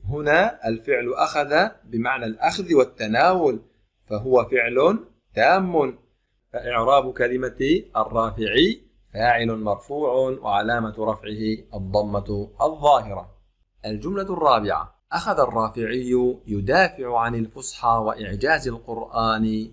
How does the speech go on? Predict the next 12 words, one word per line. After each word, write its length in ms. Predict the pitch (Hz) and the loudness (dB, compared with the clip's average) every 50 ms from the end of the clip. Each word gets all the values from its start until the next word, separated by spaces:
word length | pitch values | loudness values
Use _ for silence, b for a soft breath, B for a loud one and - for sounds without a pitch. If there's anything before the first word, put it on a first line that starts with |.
| _ _ _ | _ _ _
في 220 | - 98 101 101 | -8 -6 -4 -4
كتبه. 720 | 98 - - 117 117 180 185 170 156 127 110 110 98 95 - _ _ _ _ _ _ _ _ _ _ | -6 -8 -14 -4 -2 0 2 4 4 2 2 0 -4 -8 -10 _ _ _ _ _ _ _ _ _ _
نجد 380 | 110 113 156 190 208 220 196 180 | 0 2 2 2 2 0 0 0
أحبابنا 680 | 180 170 131 - - 151 156 151 - 139 135 135 131 | 0 0 0 0 -2 -4 -4 -2 -2 -2 0 0 0
في 200 | 123 - 139 131 | 0 -2 -6 -6
هذه 380 | 135 147 143 139 131 131 131 135 | -2 0 0 0 -2 -2 -4 -4
الجملة 720 | 127 120 123 131 131 131 127 123 - 135 127 127 127 127 b b b b b b b _ _ - | -4 -4 -6 -6 -2 0 0 0 0 -2 -2 -2 -2 -2 b b b b b b b _ _ 0
أن 220 | 120 123 123 120 | 0 0 0 -2
الفعل 500 | 120 117 113 113 - 165 165 131 131 127 | -2 -2 -4 -4 -4 -4 -4 -2 -2 -2
أخذ 420 | 123 - 139 139 - - 135 127 139 156 185 226 - - _ _ _ _ _ - | -2 0 0 -2 -2 -2 -2 0 2 2 2 2 -2 -6 _ _ _ _ _ -14
هنا 260 | 117 131 131 127 117 | -10 -6 -4 -4 -2
بمعنى 640 | 107 113 110 120 131 123 120 120 123 143 185 226 | 0 0 0 0 0 -2 -2 0 0 0 0 0